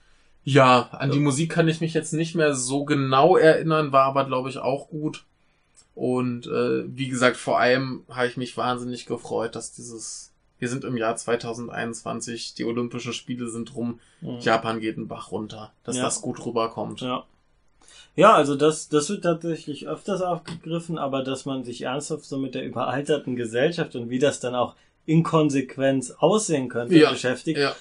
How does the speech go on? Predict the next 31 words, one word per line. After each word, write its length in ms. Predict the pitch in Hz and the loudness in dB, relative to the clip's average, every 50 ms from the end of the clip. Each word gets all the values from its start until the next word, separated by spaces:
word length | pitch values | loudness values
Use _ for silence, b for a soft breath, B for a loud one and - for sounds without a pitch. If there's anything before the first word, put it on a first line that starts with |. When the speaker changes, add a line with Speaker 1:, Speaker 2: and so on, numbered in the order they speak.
| B B B _ | B B B _
Speaker 2:
äh, 180 | - 156 151 151 - - - - - - - - - | -6 -4 -4 -4 -6 -8 -16 -20 -20 -20 -18 -14 -10
erschreckend 560 | 160 160 - - - 147 180 180 262 214 156 135 | -6 -6 -4 0 0 2 2 4 4 4 4 6
wenig 380 | 151 233 320 - - 156 - 156 | 6 4 4 4 2 2 2 0
eigentlich. 340 | 135 123 123 120 131 170 | 0 0 0 2 4 6
Speaker 1:
Ja, 80 | 226 349 440 | 8 8 8
Speaker 2:
Das 100 | 427 381 294 | 6 4 4
ist 140 | 170 - | 2 2
doch 80 | - 160 | 2 2
Speaker 1:
ja. 60 | - 370 | 4 4
Speaker 2:
das 380 | - 139 175 202 202 - - | 4 4 4 2 -2 -4 -6
große 400 | - 170 165 190 208 202 185 165 | -6 -4 -2 -2 -2 -2 -4 -4
Thema. 220 | - - 196 233 247 | -2 0 0 4 4
Speaker 1:
Richtig, 440 | 285 320 254 262 - 175 156 - 147 | 4 4 4 6 6 6 6 6 2
und 140 | 160 170 175 | 0 2 2
das 160 | 190 185 - | 2 2 2
ist 140 | 196 196 - | 0 0 2
ja 120 | 202 180 | 2 4
so 320 | 156 139 131 135 190 262 254 | 4 4 2 2 2 0 0
gut 260 | - - 240 - - | -2 -4 -6 -4 -4
bearbeitet. 840 | - - 143 165 202 233 233 226 180 160 139 131 123 117 113 - - _ - | -2 -2 2 4 6 6 6 8 8 6 6 6 2 0 -2 -4 -8 _ -6
Speaker 2:
Ja. 260 | 139 147 160 - - - | -4 -4 -4 -4 -2 0
Speaker 1:
Ne, 140 | 165 190 202 | 2 4 6
Dirk, 180 | 208 202 180 | 6 6 6
du 100 | 165 165 | 6 4
hast 300 | 165 165 165 - - - | 4 4 2 -4 -8 -6
regelmäßig 760 | 160 156 170 170 180 185 180 175 170 165 175 165 160 - - | 0 2 2 4 4 4 2 2 0 -2 -2 -4 -4 -6 -6
so 340 | - - 156 156 151 - - - _ - | -4 -4 -2 -2 -2 -4 -6 -12 _ -4
kleinere 460 | - 170 160 160 170 180 175 175 170 | 0 4 4 4 4 2 0 -2 -2
Szenen 360 | 165 - - 170 170 170 180 | 0 2 4 4 4 4 2
im 160 | 156 127 143 139 | 0 -2 -2 2
Altenheim. 720 | - 143 170 190 190 240 226 220 233 233 240 247 247 254 | 4 6 6 6 4 2 4 6 6 6 6 4 2 -4